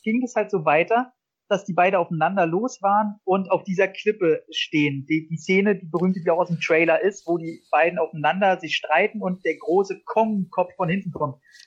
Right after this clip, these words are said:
So, erstens, in der Szene Kongs Kopf, C G I, scheiße. Dann der, äh, Greenscreen, das man vorne sieht, ja vorne, dieses kleine Stück Fels, ja, das ist die Location, was sie gebaut haben.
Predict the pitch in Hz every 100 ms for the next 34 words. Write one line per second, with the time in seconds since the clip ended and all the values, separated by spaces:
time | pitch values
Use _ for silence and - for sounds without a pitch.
0 | _ - 147 139 - _ _ - 170 180
1 | - 143 - 160 165 196 - 190 190 -
2 | 190 185 - 165 - _ 170 156 160 151
3 | 165 - - - 170 147 143 123 120 _
4 | - - - 165 208 254 _ _ - 175
5 | 175 170 170 180 175 180 240 302 - 190
6 | 202 226 180 - - 180 175 _ - 233
7 | 269 226 208 202 180 165 - 208 214 165
8 | 160 160 - 180 196 - 180 - - 185
9 | 226 - _ _ 170 160 185 185 - 180
10 | 180 - 175 190 196 180 175 170 160 147
11 | 165 202 220 147 143 185